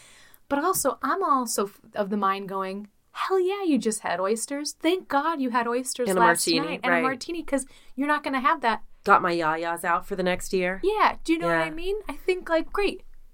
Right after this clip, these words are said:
Speaker 1: those are done.
Speaker 2: Yeah.
Speaker 1: Were they good oysters? Were they East Coast
Speaker 2: Oh,
Speaker 1: oysters?
Speaker 2: man. They were so good. And they had a funny name. I wish I could remember it. And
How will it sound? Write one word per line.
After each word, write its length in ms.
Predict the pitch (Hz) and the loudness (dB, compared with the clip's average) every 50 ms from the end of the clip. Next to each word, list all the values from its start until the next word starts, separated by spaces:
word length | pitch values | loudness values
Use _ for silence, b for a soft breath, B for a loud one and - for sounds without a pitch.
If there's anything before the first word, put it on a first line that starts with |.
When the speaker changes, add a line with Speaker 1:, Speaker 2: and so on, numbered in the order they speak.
| - - - | -20 -2 2
Speaker 1:
those 220 | - 285 311 302 | 2 2 2 2
are 60 | 339 302 | -2 0
done. 340 | 226 240 208 208 208 262 - - B B B B B B B B B B | 2 2 2 2 0 -4 -8 -12 B B B B B B B B B B
Speaker 2:
Yeah. 400 | 165 170 170 165 165 160 156 156 160 - | 2 4 6 6 4 4 0 -4 -8 -4
Speaker 1:
Were 80 | 247 | -2
they 120 | 247 247 247 | 0 0 0
good 180 | 214 226 220 | 0 -2 -2
oysters? 420 | 240 254 269 269 - 311 311 294 - | -2 -4 -4 -4 -6 -8 -8 -6 -6
Were 60 | 220 | -6
they 80 | 185 | -6
East 220 | 180 - 185 190 190 | -6 -6 -6 -6 -4
Coast 260 | 190 196 196 185 180 | -2 0 0 2 2
Speaker 2:
Oh, 40 | 175 | 2
Speaker 1:
oysters? 180 | 160 156 151 147 151 160 165 | 0 0 -2 -4 -4 -4 -2
Speaker 2:
man. 220 | 165 160 156 147 143 B B B B B B B - | -2 -2 -2 -4 -8 B B B B B B B -2
They 140 | 190 190 202 | 2 2 2
were 280 | 185 175 165 147 139 - | 2 2 -2 -6 -6 -8
so 840 | - - - - - - - 208 190 185 185 185 185 185 185 175 - - - - | -8 -6 -4 -4 -4 -2 0 0 2 2 2 0 0 -2 -4 -6 -10 -18 -16 -6
good. 460 | 143 202 196 190 180 165 151 147 - - _ - - - | 0 0 2 2 2 2 0 -2 -6 -12 _ -10 -8 -4
And 100 | 170 180 | 0 0
they 80 | 180 170 | 2 2
had 120 | 170 160 | 2 0
a 40 | 160 | -4
funny 380 | - - 185 180 180 175 170 | -4 -4 -2 -2 0 -2 -2
name. 640 | 160 165 180 196 202 202 202 202 202 202 202 196 - - - | -4 -2 -2 0 0 0 0 -2 -2 -4 -6 -10 -10 -4 -2
I 40 | 170 | 0
wish 220 | 160 165 151 - | 0 0 0 -2
I 60 | 165 | -8
could 260 | 151 - 156 147 143 - b b b b b b b b b b b b b - - | -4 -2 -2 -2 -2 -2 b b b b b b b b b b b b b -16 -8
remember 640 | - 147 147 147 151 165 180 208 226 220 220 220 208 | -4 -2 -2 -2 -2 -2 -2 0 0 0 0 0 0
it. 180 | 208 208 202 - - | -2 -2 -4 -2 0
And 180 | 175 165 160 | 0 0 0